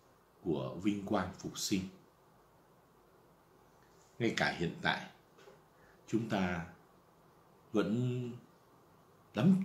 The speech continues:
đắm mình vào trong cái chết nhục nhã,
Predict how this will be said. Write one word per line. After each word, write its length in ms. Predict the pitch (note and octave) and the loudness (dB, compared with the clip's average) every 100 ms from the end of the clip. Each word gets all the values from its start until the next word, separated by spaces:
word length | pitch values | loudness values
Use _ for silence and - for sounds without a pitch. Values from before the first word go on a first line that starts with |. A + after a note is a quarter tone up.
| - | -2
đắm 280 | - A2 E3+ | 2 6 8
mình 260 | A#2+ F2 E2+ | 8 6 0
vào 340 | E2 D2+ C#2+ - - - - - - | -2 -2 -6 -16 -20 -20 -20 -20 -6
trong 200 | F#2 - | -6 -2
cái 120 | A2 | -2
chết 220 | - D3+ D#3+ - | 2 2 2 -6
nhục 220 | G2 F#2 E2+ E2 | -4 -2 -2 -2
nhã, 380 | F2+ - A#2 | -4 -2 -4